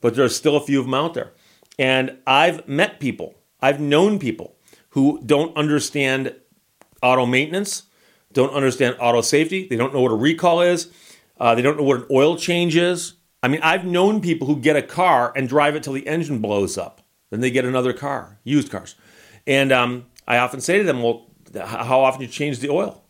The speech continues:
Huh?" It's like changing the oil is for suckers. And, um, a lot of people, I've had people tell me this. They go, "Steve, I don't wanna do a recall on my car." Why is that? When I go there, they try to sell me stuff. That's what car dealers do.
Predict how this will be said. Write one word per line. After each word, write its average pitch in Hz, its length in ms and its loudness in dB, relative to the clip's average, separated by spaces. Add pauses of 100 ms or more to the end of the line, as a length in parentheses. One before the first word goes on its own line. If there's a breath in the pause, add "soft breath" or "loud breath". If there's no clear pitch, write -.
(160)
Huh?" 226 340 -2 (1400 soft breath)
It's - 80 -18
like - 100 -14
changing 151 440 -2
the 143 100 -2
oil 151 220 4
is 165 100 -2
for 160 100 -2
suckers. - 520 -8 (560 soft breath)
And, 156 320 4
um, 147 400 -2 (440)
a 139 80 4
lot 143 260 4
of 196 60 0
people, 190 480 -6 (440)
I've 143 160 0
had 185 240 2
people 185 160 -4
tell 208 180 -2
me 262 80 -4
this. - 160 -4
They 151 80 -6
go, 147 80 0
"Steve, 196 480 -4
I 131 80 2
don't 175 140 2
wanna 170 160 0
do 160 140 2
a 165 40 0
recall 160 300 2
on 151 60 0
my 151 80 -2
car." 147 260 -4
Why 139 140 2
is 139 80 -2
that? - 220 -2 (460 soft breath)
When 175 120 2
I 180 60 4
go 185 260 4
there, 202 100 -6
they 156 80 -4
try 160 160 2
to 156 80 2
sell 165 220 2
me 190 100 -4
stuff. - 340 -10 (1500)
That's - 100 -20
what - 80 -20
car 175 220 2
dealers 165 340 4
do. 127 400 0